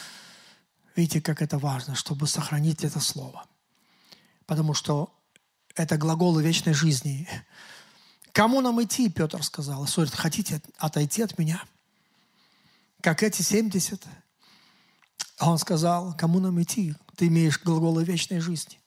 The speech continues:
Ты говоришь такие слова, которые дают нам жизнь. Вечную жизнь. Они имеют такую силу.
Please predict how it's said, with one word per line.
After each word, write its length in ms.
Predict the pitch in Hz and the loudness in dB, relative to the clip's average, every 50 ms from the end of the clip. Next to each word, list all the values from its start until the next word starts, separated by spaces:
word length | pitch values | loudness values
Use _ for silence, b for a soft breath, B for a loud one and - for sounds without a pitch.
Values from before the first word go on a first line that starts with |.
| B B B B B B B B B B B B B | B B B B B B B B B B B B B
Ты 100 | - 214 | 0 4
говоришь 340 | 180 214 214 226 226 208 - | 4 6 6 6 4 4 2
такие 340 | - 226 196 - 247 226 196 | 0 -2 -2 2 0 2 2
слова, 480 | - - 208 208 220 254 254 247 240 | 2 2 2 2 4 4 4 4 2
которые 340 | - 190 170 - 196 180 180 | 0 -2 0 2 2 2 2
дают 320 | 170 185 196 208 196 175 | 2 2 2 2 0 0
нам 180 | - 196 185 170 | 0 0 0 0
жизнь. 400 | 156 156 208 202 175 - - - - _ _ _ _ - - _ _ _ _ _ _ B B B B B B B B B B B B B B B B B B B B B B _ | 0 -2 -2 -4 -4 -6 -8 -10 -20 _ _ _ _ -20 -20 _ _ _ _ _ _ B B B B B B B B B B B B B B B B B B B B B B _
Вечную 580 | - 151 185 240 254 247 226 - - 233 226 220 | -2 2 4 4 4 4 2 0 2 2 2 2
жизнь. 380 | 180 185 220 202 160 139 139 151 | 4 4 4 4 4 2 0 0
Они 200 | 156 170 185 185 | 2 2 2 4
имеют 280 | 190 202 214 202 190 - | 4 4 2 2 2 -2
такую 320 | 214 202 - 240 220 214 | -4 -2 0 0 2 2
силу. 540 | - - - - 254 247 220 196 156 143 | 2 0 0 0 0 0 0 -2 -4 -6